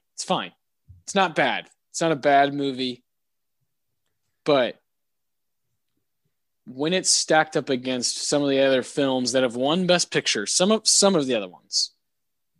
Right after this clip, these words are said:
you know, like, like pretty much any of the ones from the seventies,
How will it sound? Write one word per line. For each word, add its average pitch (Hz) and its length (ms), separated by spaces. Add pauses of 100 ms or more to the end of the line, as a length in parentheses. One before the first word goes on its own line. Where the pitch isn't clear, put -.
(680)
you 123 120
know, 107 200
like, 113 260 (680)
like - 260
pretty 185 180
much 160 200 (120)
any 165 240
of 156 120
the 156 80
ones 151 240
from 143 160
the 131 60
seventies, 117 760